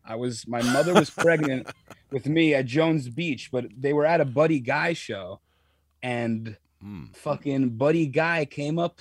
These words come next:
Speaker 1: to, to the exact spot my, my parents were sitting and was doing his, like, uh, he has, like, the wireless cable.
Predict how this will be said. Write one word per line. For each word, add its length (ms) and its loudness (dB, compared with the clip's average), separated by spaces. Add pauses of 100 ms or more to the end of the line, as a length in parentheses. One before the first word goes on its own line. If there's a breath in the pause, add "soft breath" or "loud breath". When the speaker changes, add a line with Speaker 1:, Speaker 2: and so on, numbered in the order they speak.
Speaker 1:
to, 240 -4 (360)
to 140 -2
the 180 0
exact 680 -6
spot 540 -2
my, 220 -2 (260)
my 140 -8
parents 460 0
were 100 -2
sitting 460 -6 (340 loud breath)
and 120 -2
was 160 0
doing 280 4
his, 220 2
like, 280 2
uh, 400 -2 (600)
he 160 0
has, 200 2
like, 160 -2
the 120 -2
wireless 920 0
cable. 580 -4